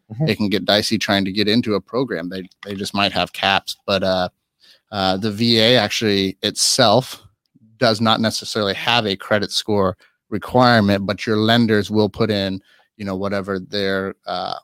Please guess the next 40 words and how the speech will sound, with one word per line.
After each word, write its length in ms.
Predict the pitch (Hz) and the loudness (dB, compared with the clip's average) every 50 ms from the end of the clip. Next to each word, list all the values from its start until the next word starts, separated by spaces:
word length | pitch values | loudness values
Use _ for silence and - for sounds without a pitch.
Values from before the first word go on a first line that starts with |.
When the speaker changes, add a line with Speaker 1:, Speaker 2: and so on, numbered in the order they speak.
| _ - | _ -6
Speaker 2:
overlay 420 | 107 104 101 104 104 95 95 90 | -6 -4 -4 -2 -2 -2 -2 -2
requirement 480 | 87 92 - - 101 95 92 92 92 92 | -2 -4 -4 -2 -2 0 0 0 -2 -2
is 100 | 90 - | 4 6
Speaker 1:
Yeah, 160 | 185 180 165 | 6 8 8
Speaker 2:
for 60 | 151 | 8
Speaker 1:
most 140 | 151 151 - | 8 6 6
of 0 | |
the 40 | 104 | 6
Speaker 2:
V 40 | |
A 40 | - | 4
Speaker 1:
time 140 | 127 117 110 | 6 8 8
you're 80 | 104 98 | 8 8
Speaker 2:
loan. 60 | 92 87 | 8 6
Speaker 1:
gonna 60 | 82 | 6
see 180 | - - 92 87 | 4 6 6 6
around 360 | 80 80 80 78 78 78 69 92 | 6 6 6 4 4 2 2 2
anywhere 320 | 95 90 85 78 76 73 | 2 4 4 4 4 4
between 600 | 67 80 73 - 87 82 76 73 73 73 71 67 | 2 0 -2 2 4 6 6 6 6 6 4 2
five 460 | - - - - - 117 110 104 90 | 0 -6 -2 2 2 4 4 4 4
eighty 320 | 87 82 82 76 78 78 76 | 2 2 2 2 2 4 4
and 140 | 71 67 - | 2 2 0
six 240 | - 80 - - | -2 -4 -4 -4
twenty, 360 | - - - 78 82 85 90 90 | -4 -2 0 2 2 4 4 4
depending 360 | 82 87 - 85 85 87 87 | 4 2 2 0 -2 -2 -2
on 80 | 87 | -2
the 80 | 87 87 | 0 0
lender. 320 | 87 90 90 90 92 90 - _ - - - _ _ _ _ _ | 0 2 2 2 2 0 0 _ -18 -20 -20 _ _ _ _ _
Speaker 2:
Yes, 140 | - 98 85 | -6 -2 0
sir. 180 | 85 82 80 | 2 2 2
Speaker 1:
Um, 420 | 80 78 80 78 78 76 76 76 - - | 2 2 0 -2 -2 -2 -4 -6 -6 -4
so 340 | - - - 92 87 85 82 | 0 2 4 6 6 6 4
that, 360 | 76 98 107 120 110 - 95 | 4 4 2 2 0 -2 0
that's 200 | 98 104 98 - | 0 0 0 0
a 60 | 92 | 0
huge 240 | 90 95 95 90 87 | 2 2 2 0 0
advantage. 500 | 90 82 76 90 90 92 101 104 98 - | -4 -4 -2 -2 -2 0 0 0 0 2
Speaker 2:
I 20 | 196 | 2
mean, 160 | 202 202 185 | 4 4 4
five 240 | - - 190 208 196 | 4 4 4 2 2
twenty, 260 | - 226 226 233 | 0 -2 -4 -4